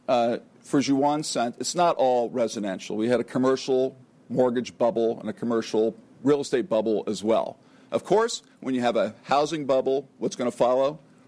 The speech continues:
Retail, office buildings, it's all part and parcel, and that's when we're seeing clobbering the small banks.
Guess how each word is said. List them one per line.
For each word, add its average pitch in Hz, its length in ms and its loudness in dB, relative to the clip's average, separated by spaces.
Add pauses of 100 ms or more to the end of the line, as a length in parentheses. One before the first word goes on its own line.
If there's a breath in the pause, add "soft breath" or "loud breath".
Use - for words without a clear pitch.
(120)
Retail, 147 840 0
office 120 360 0
buildings, 127 520 -4 (200 loud breath)
it's - 140 -6
all 151 140 6
part 127 320 -2
and 101 80 -14
parcel, 117 460 0
and 92 100 -2
that's 139 240 -2
when 120 120 0
we're 110 80 0
seeing 104 320 -2
clobbering 107 600 0
the 98 60 -10
small 107 320 -6
banks. - 500 -10